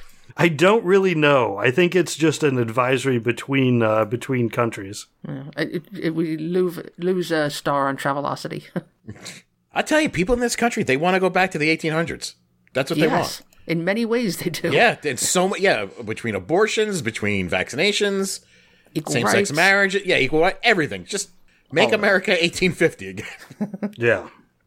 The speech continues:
Speaker 1: Well, we'll get to a story a little bit later about how I think Idiocracy, the movie, is just coming true in every way. But, uh, let me hit a couple other follow-ups. Uh,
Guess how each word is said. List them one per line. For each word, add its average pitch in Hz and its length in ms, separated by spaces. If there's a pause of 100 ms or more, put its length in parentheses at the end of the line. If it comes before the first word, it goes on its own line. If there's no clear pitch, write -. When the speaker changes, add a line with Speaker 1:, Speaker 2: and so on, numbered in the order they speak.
(120)
Speaker 1:
Well, 135 180
we'll 147 120
get 190 240
to 143 420
a 110 340
story 131 320
a 123 60
little 123 160
bit 113 120
later 117 340
about 107 320
how 113 340 (480)
I 113 80
think 120 220
Idiocracy, 117 920 (260)
the 117 140
movie, 113 400
is 101 280
just - 480
coming 110 360
true 120 320
in 107 100
every 110 240
way. 113 300
But, 104 220 (680)
uh, 156 200
let 214 140
me 214 100
hit 202 100
a 190 80
couple 180 260
other 175 320
follow-ups. 180 540
Uh, 127 300